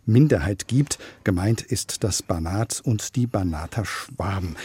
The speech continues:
Denn dort spielt der letzte Roman von Iris Wolf, Die Unschärfe der Welt, der im vergangenen Herbst bei Klett-Cotta erschienen ist und der für den Deutschen Buchpreis nominiert gewesen war.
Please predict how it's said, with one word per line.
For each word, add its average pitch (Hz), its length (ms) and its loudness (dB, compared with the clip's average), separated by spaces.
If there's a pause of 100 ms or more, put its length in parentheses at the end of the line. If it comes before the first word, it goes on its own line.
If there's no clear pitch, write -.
(160)
Denn 73 180 -6
dort 110 260 0
spielt - 520 -2
der 123 220 4
letzte 98 420 2
Roman 101 340 2
von 131 140 0
Iris 120 320 0
Wolf, 120 260 4 (300)
Die 120 200 2
Unschärfe 110 680 2
der 95 300 -2
Welt, 110 320 2 (260)
der 117 80 2
im 104 100 0 (120)
vergangenen 107 380 2
Herbst 90 400 -4
bei 98 280 -2
Klett-Cotta 101 680 -4
erschienen 135 500 4
ist 143 240 2 (280)
und 110 140 0
der 92 80 -2
für - 140 -10
den 120 120 2
Deutschen 98 360 -4
Buchpreis 107 560 -2 (240)
nominiert 113 500 4
gewesen 104 400 0
war. 123 220 4